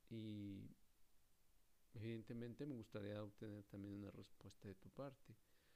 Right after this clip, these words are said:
acerca de qué te ha parecido este programa, am, estos diez capítulos, qué te han parecido, eh, la información que he dado, ¿te ha sido útil?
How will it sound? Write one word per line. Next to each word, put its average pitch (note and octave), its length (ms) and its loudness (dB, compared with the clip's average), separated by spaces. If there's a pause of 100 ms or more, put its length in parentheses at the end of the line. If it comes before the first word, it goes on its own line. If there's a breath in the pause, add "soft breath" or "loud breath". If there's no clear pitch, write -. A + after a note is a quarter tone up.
(200 loud breath)
acerca - 340 2
de A2+ 160 6
qué D3+ 140 2
te D3 240 6
ha C3+ 160 6
parecido A2+ 640 2
este - 260 -4
programa, G2 680 -2 (300)
am, - 380 -6 (120)
estos - 280 -2
diez A2+ 180 -2
capítulos, B2 880 0 (720 loud breath)
qué A2+ 100 0
te A#2 140 2
han A2 140 2
parecido, A#2 680 2 (300)
eh, G#2+ 200 0
la G2+ 120 2
información G#2+ 760 0
que A2 200 2
he G#2 40 2
dado, G#2 400 0 (100)
¿te - 100 -8
ha A#2 40 -6
sido G#2 280 0
útil? A2+ 600 0